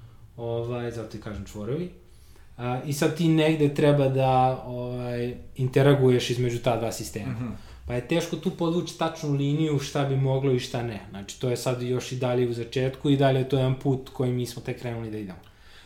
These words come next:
Speaker 1: Kako će se to tačno završiti i dalje, recimo, ta fotografija koju si ti u jednom momentu uploadovao na Facebook, i dalje će on moći da je ukrade u svakom slučaju, u bilo kom momentu.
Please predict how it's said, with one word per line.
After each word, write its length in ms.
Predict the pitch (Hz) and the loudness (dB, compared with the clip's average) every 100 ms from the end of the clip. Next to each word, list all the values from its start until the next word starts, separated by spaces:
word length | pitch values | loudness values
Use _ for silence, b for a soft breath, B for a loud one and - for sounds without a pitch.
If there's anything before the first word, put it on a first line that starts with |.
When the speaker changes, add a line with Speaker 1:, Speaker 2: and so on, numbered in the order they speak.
| B | B
Speaker 1:
Kako 280 | - 135 127 | 0 0 2
će 120 | 131 | 0
se 180 | 131 135 | 0 0
to 100 | 151 | 0
tačno 320 | 143 147 143 | 2 0 0
završiti 580 | 127 127 131 - 139 143 | -2 -2 -2 -2 -4 -2
i 40 | 135 | 0
dalje, 420 | 135 135 131 131 | 2 2 0 -2
recimo, 380 | 135 131 135 131 | -2 -2 -2 -4
ta 180 | 131 131 | -2 -2
fotografija 680 | - 127 127 123 123 139 127 | -4 -6 -4 -2 -2 -2 -2
koju 120 | 127 | -4
si 80 | - | -2
ti 60 | |
u 20 | 127 | -2
jednom 140 | 123 | 0
momentu 340 | 123 127 127 | -2 -2 0
uploadovao 380 | 120 139 131 120 | 0 0 0 0
na 80 | 117 | -4
Facebook, 520 | - 127 127 143 143 B B B B B | 0 0 2 0 -2 B B B B B
i 100 | 117 | -4
dalje 300 | 120 120 123 | 0 2 2
će 140 | 123 | 2
on 80 | 131 | 2
moći 280 | 127 127 123 | 2 0 0
da 60 | 120 | -2
je 60 | |
ukrade 340 | 120 123 120 120 | 0 0 0 -2
u 60 | |
svakom 340 | 101 117 117 113 | -4 -8 -8 -10
slučaju, 500 | 117 - 110 101 113 | -10 -10 -10 -10 -10
u 100 | 117 | -4
bilo 180 | 120 | -4
kom 180 | 120 120 | -2 -4
momentu. 380 | 117 113 110 - | -4 -6 -8 -14